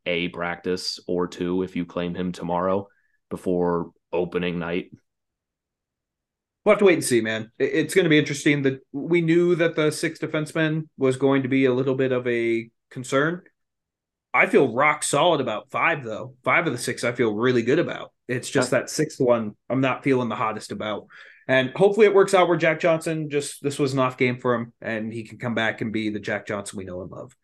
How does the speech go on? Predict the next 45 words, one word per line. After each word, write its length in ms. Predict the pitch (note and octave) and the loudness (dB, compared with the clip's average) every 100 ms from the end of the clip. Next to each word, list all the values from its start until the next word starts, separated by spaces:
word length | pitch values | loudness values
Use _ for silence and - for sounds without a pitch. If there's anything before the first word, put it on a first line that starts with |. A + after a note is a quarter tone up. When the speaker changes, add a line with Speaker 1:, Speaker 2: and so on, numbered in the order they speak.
| _ _ _ _ | _ _ _ _
Speaker 2:
It's 260 | - B2 - | 0 0 0
just 240 | - A#2+ | -2 0
going 160 | - B2 | 2 2
to 60 | A2 | 2
be 80 | |
a 80 | A2 | 0
wait 160 | G#2 G2+ | 0 -4
and 100 | - | -8
see 160 | - | -12
with 180 | - - | -12 -14
it. 120 | - - _ _ | -16 -16 _ _
Speaker 1:
I 120 | - G2 | -12 -10
s-, 220 | - - | -8 -6
I 140 | A2 | -4
certainly 680 | G2+ - - A2+ A2 A#2 A2+ | -4 -2 4 4 4 2 2
hope 400 | G2 G2+ G2 - - | 2 0 0 -6 -6
that's 320 | F#2 F2 - | -4 -4 -6
gonna 240 | - F#2+ E2+ | -4 -2 -2
be 120 | F2 | -4
the 100 | E2 | -6
case, 360 | - E2 D#2+ | -4 -6 -6
but, 180 | - E2+ | -8 -6
I 60 | E2 | -4
mean, 340 | E2+ E2+ E2 - _ _ | -6 -6 -10 -16 _ _
he 120 | F2 | -4
is, 300 | F#2 G2+ - - | -2 -2 -4 -12
he 160 | - F#2 | -4 -2
is 160 | G#2 | 0
thirty-six, 640 | - G#2 G2+ - G2 - - | 0 0 0 0 -2 -4 -6
going 220 | F#2 F2+ | -4 -2
to 40 | |
be 100 | F2+ | -4
thirty-seven 760 | F2 F#2+ F2+ E2+ F#2+ F2+ F2 F2 _ _ _ | -2 -2 -2 -2 -2 -2 -2 -4 _ _ _
in 200 | - G2+ | -2 2
Speaker 2:
Doesn't 120 | G#2 - | 2 2
Speaker 1:
January. 200 | F#3+ - | 0 0
Speaker 2:
he 60 | D3 | 4
feel 80 | E3 | 4
like 140 | D#3+ | 4
he's 260 | C3 B2+ - | 0 -2 -2
so 180 | C3+ | -2
much 180 | C3 C3 | 0 -2
older 240 | A#2 A2 A#2+ | -4 -4 -4
than 160 | A#2 | -6
thirty-six? 760 | A2 A2 G#2+ - G#2 G#2+ - - | -4 -4 -4 -6 -8 -8 -12 -18